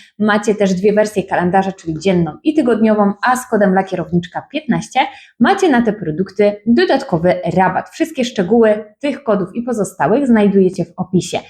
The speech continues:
A my przejdziemy już do omówienia wszystkich nowości z tego miesiąca. I zaczniemy od Ale Paznokcie,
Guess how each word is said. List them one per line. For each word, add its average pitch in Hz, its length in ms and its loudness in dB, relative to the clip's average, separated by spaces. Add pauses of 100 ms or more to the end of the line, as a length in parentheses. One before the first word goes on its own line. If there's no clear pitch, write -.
(300)
A 214 60 0
my 302 160 2
przejdziemy 226 500 2
już 214 380 4
do 202 120 2
omówienia 196 400 2
wszystkich 302 500 -4
nowości 170 420 -8
z - 100 -14
tego 175 240 -4 (140)
miesiąca. 151 600 -4 (220)
I 247 80 4
zaczniemy 302 600 0
od 208 280 0 (100)
Ale 240 240 2
Paznokcie, 180 640 -2